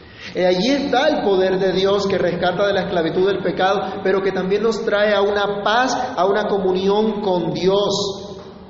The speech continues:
Desde Romanos uno siete, el apóstol Pablo en su saludo estaba deseándole al pueblo del Señor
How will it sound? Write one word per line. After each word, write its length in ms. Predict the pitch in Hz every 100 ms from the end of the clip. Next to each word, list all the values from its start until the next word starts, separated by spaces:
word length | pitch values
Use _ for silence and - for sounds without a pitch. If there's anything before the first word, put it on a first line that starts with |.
| - - -
Desde 240 | 165 185 180
Romanos 540 | 180 180 240 277 277
uno 180 | 262 254
siete, 420 | 247 233 220 220
el 60 | 190
apóstol 480 | 214 226 233 233
Pablo 300 | 233 233 226
en 80 | 226
su 100 | 226
saludo 760 | - 202 208 233 202 185 - -
estaba 360 | 160 202 214
deseándole 560 | 226 208 214 220 226 226
al 180 | 202 220
pueblo 320 | 226 220 220
del 120 | 214
Señor 540 | 196 196 180 196 208